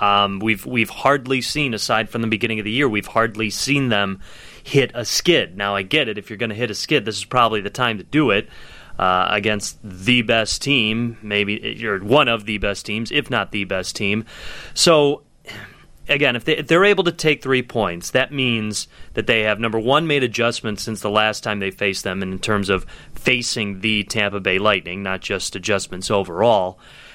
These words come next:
And two, that they just, they know how to play to their strengths, and they don't, they don't just try to, to, to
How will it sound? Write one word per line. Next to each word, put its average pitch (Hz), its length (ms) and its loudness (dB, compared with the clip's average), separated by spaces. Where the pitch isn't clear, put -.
And 127 520 0
two, 214 240 4
that 196 120 6
they 180 140 4
just, 156 260 -2
they 147 100 6
know 156 220 6
how 151 80 0
to 143 80 0
play 139 220 -2
to 127 40 -4
their 117 140 -2
strengths, - 640 -2
and 120 160 -4
they 123 80 4
don't, 135 300 2
they 127 120 4
don't 139 180 2
just 127 220 -6
try 135 240 4
to, 107 220 -2
to, 127 240 4
to 120 220 4